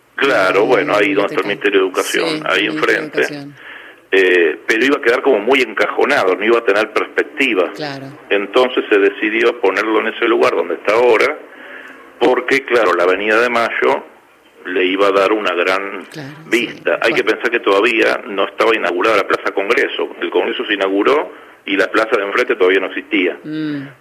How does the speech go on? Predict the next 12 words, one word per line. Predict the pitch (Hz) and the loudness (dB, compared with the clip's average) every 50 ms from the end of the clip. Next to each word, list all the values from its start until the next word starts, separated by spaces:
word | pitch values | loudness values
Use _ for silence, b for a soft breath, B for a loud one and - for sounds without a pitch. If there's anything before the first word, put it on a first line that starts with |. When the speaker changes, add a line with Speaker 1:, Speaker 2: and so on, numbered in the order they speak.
| - - | -6 -2
Speaker 1:
Se, | 190 180 - - - | -2 -2 -2 -2 -4
se | - - | -4 -2
va | - 92 | 0 0
a | 95 | 0
inaugurar | 95 92 92 92 92 95 101 | 0 0 0 0 2 2 2
en | 101 95 | 2 0
mil | 98 98 | -2 -2
novecientos | 92 95 95 90 90 - 90 90 87 - 85 85 | 0 2 2 2 2 0 -4 -4 -2 -4 -2 0
diez | 92 92 92 | -2 -2 -2
para | - 101 92 | 0 -2 -2
el | 82 - | -2 -4
centenario. | - 90 92 - 87 82 85 82 78 - 76 73 - | -6 -6 -4 -4 -4 -4 -4 -4 -6 -6 -8 -10 -10